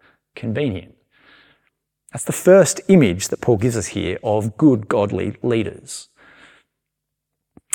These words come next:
The second image that he gives us comes from, uh, verse twenty to twenty-two. It's the image of a clean vessel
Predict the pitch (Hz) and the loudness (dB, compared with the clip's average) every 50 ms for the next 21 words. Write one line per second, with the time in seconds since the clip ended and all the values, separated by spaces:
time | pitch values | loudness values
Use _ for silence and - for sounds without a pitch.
0 | - - 160 139 - 233 - 233 180 151 - 160 147 143 120 117 120 131 117 127 | -4 -2 0 4 4 6 6 6 4 4 4 4 4 4 4 4 2 2 2 4
1 | 113 143 143 120 123 110 - - 127 127 - - 113 107 110 107 - 117 107 107 | 4 4 4 4 2 0 2 0 0 0 2 2 2 2 2 0 0 0 0 0
2 | 95 107 123 107 95 - - - - - - - 123 120 113 - 151 127 117 98 | 4 4 4 4 4 2 -2 -4 -6 -8 -6 -2 0 0 0 0 -2 -4 -4 -6
3 | - - - 117 104 98 - - - 104 - - - - - 156 151 151 165 196 | -8 -6 -2 -2 -2 -2 -4 -6 -8 -8 -8 -8 -10 -6 -4 -2 2 6 6 6
4 | 180 143 - 180 - - - - - - 165 156 160 170 180 185 185 185 175 143 | 6 6 6 4 0 0 -6 -12 -2 2 4 6 8 8 8 6 4 4 4 2
5 | 127 104 - - - - - 165 190 | 2 0 0 -4 -8 -6 -6 -6 -6